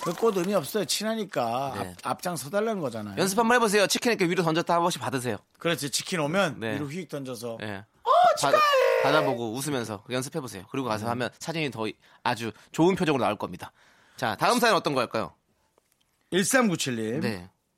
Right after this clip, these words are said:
Speaker 1: 삼 학년 큰아이가 게임을 너무 좋아해요. 저번에 학교할 때 보니까 운동장에서 영웅처럼 둘러싸여서 친구들 거 깨주고 있더라고요.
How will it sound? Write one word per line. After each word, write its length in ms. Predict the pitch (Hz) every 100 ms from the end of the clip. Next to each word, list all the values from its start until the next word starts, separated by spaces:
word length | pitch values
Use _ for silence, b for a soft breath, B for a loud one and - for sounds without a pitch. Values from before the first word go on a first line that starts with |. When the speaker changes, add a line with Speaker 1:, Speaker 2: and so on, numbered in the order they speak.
| _
Speaker 1:
삼 180 | 139 185
학년 260 | 220 220 180
큰아이가 880 | 202 190 185 175 156 160 156 151
게임을 300 | - 160 156
너무 180 | 123 139
좋아해요. 760 | 135 123 107 101 98 95 95 95
저번에 260 | 120 131 131
학교할 280 | 143 151
때 80 | 127
보니까 320 | 127 123 113
운동장에서 580 | 120 135 143 139 127 120
영웅처럼 460 | 113 131 143 156 139
둘러싸여서 640 | 120 123 110 117 117 113
친구들 380 | - 156 139 117
거 120 | 113
깨주고 360 | 117 147 143 117
있더라고요. 580 | - 98 87 92 98